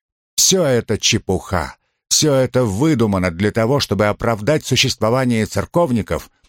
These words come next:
и защитить интересы буржуев, которые им платят и содержат их». Эмма раскрепостилась, сжимала кулаки, выкрикивала фразы в толпу,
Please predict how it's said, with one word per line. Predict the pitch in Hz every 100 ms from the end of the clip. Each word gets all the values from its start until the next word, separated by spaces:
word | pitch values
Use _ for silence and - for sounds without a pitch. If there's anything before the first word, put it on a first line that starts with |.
| _ -
и | 165
защитить | 127 - 123 165 160
интересы | 143 127 131 147 - 127
буржуев, | 143 147 165 139 95 - _ -
которые | 120 131 117 110 107
им | - 113 98
платят | 165 175 - 143 -
и | 180
содержат | - 139 101 110 85 85 -
их». | 85 - - _ _ _ _ _ _ _
Эмма | 95 117 151 165
раскрепостилась, | 160 - 151 170 160 - - 104 127 - - _ - -
сжимала | 95 113 95 110 101
кулаки, | - 98 98 - 87 60 - _
выкрикивала | 95 123 123 127 - 107 120 117
фразы | - - 107 101 85
в |
толпу, | - 80 71 71 60